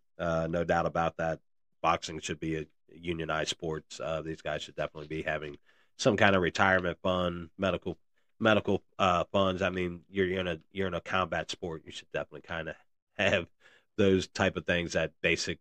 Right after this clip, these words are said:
workers in the world have. You know, I'm a chef for a living. I don't take punches to the head, but I have healthcare, I have medical, I have, you know, I have dental, all, all that, all that kind of stuff. But,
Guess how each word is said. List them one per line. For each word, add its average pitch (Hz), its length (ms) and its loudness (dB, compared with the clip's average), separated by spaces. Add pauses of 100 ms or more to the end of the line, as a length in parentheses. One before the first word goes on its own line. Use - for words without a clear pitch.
(160)
workers 87 460 -2
in 82 80 -10
the 80 60 -8
world 92 280 2
have. 85 220 -8 (480)
You 82 80 -4
know, 82 160 0
I'm 90 160 0
a 87 40 0
chef - 300 2
for 82 160 -2
a - 20 -2
living. 82 240 -2
I 85 60 0
don't 92 180 -2
take 82 200 -8
punches 98 340 -4
to 80 100 -8
the 73 120 -6
head, 85 220 -4
but 71 120 -6
I 80 80 -6
have 69 140 -10
healthcare, 85 480 -6 (480)
I 80 40 -2
have 78 140 -4
medical, 85 480 -2
I 82 140 -2
have, 76 160 -4
you 82 80 -4
know, 78 80 -4
I 78 60 -4
have 76 140 -8
dental, 92 380 -2
all, 80 160 0
all 82 160 0
that, 87 160 0
all 90 140 2
that 92 260 0
kind 92 180 -4
of 87 80 -4
stuff. 90 280 -4 (160)
But, 82 180 -4